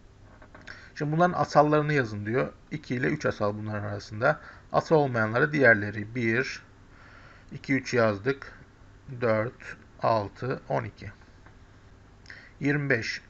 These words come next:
Bir ile yirmi beşin çarpımı.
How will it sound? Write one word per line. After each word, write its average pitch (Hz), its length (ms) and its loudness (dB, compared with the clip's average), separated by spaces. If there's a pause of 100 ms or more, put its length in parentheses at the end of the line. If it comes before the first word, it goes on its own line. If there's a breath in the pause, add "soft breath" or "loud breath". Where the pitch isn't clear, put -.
(120)
Bir 139 280 2
ile 131 320 4 (260)
yirmi 127 300 -2
beşin 120 240 -6
çarpımı. 107 600 -2